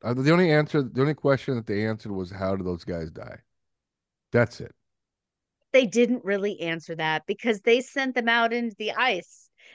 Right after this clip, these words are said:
Speaker 2: And then the vet told us that's not how people freeze to death. And I think that everyone knows that from looking at them.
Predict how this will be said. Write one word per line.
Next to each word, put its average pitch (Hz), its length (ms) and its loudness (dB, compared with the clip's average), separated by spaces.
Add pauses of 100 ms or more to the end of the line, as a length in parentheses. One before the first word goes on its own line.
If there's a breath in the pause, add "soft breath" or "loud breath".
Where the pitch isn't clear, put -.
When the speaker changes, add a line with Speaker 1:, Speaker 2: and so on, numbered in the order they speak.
(100)
Speaker 2:
And 202 200 0
then 220 560 4 (880)
the 196 120 2
vet 208 500 4 (140)
told 180 240 -2
us 220 180 -2
that's 180 280 -4
not 202 160 -2
how 208 140 -2
people 247 340 -8
freeze 381 360 -10
to 170 120 -12
death. 156 180 -4
And 226 80 -6
I 349 60 -4
think 453 220 -10
that 453 160 -2
everyone 359 320 2
knows 160 200 -2
that 147 200 -4
from 160 120 -14
looking 151 360 -10
at 143 140 -12
them. 131 100 -10